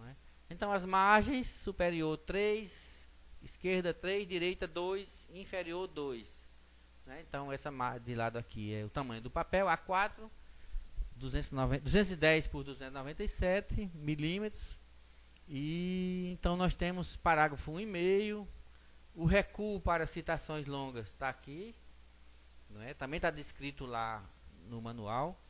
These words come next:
Então, papel A quatro, fonte Arial ou Times New Roman, tamanho doze, para o texto, corpo do texto,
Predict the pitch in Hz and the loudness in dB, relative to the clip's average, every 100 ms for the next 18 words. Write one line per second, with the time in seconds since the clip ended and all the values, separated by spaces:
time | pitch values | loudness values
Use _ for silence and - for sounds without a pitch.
0 | - - - - 127 147 - 139 - 165 | -18 -18 -14 -4 0 2 4 4 4 6
1 | 196 208 214 190 - 185 185 170 151 139 | 8 6 -2 -8 -2 0 2 0 2 4
2 | 127 120 160 160 - 131 131 131 120 123 | 4 4 4 2 4 4 4 0 -8 -8
3 | 175 165 190 220 226 214 - - 151 139 | -8 -4 -4 -4 -6 -10 -16 -10 -8 -4
4 | 131 151 156 196 220 214 226 - - - | -6 -6 -2 0 0 -2 -12 -12 -20 -20
5 | - - - - - 143 151 165 185 - | -20 -20 -20 -20 -6 0 2 2 0 2
6 | 180 202 - - 269 - 170 151 - 185 | 4 8 6 6 -6 -2 6 8 8 6
7 | - 180 208 208 226 | -4 -4 -2 -4 -10